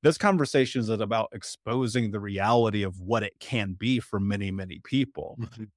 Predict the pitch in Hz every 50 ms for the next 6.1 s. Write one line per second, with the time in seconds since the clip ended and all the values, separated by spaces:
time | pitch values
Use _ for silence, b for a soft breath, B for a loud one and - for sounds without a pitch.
0 | _ 143 131 127 120 117 113 - - _ _ - 135 127 120 120 131 147 151 139
1 | 123 117 113 123 147 190 190 160 139 131 123 117 113 104 120 117 113 113 110 107
2 | 104 107 107 - - - 120 104 123 127 139 135 120 123 120 120 110 113 98 -
3 | - - 123 120 113 117 113 110 110 107 98 101 87 90 113 123 151 - - -
4 | - 110 95 107 107 101 95 95 - - - _ _ _ _ _ _ - - 139
5 | 123 - - - 139 120 117 127 143 180 185 180 - - 143 131 123 117 110 107
6 | 104